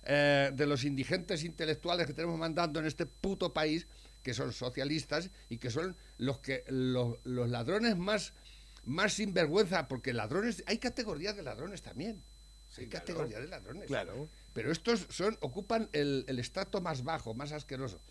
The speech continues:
Speaker 1: porque no sa-, no tienen categoría para robar, como hay a otros ladrones,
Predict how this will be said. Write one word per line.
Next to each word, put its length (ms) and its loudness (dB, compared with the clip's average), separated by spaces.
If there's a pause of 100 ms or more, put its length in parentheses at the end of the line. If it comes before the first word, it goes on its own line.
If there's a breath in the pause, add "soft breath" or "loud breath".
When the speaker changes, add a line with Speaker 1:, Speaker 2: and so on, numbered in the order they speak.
(200 loud breath)
Speaker 1:
porque 240 -8
no 140 -4
sa-, 160 -6
no 160 -2
tienen 180 -4
categoría 540 -2
para 180 0
robar, 400 2 (560 loud breath)
como 180 -4
hay 100 0
a 60 2
otros 220 -4
ladrones, 340 -4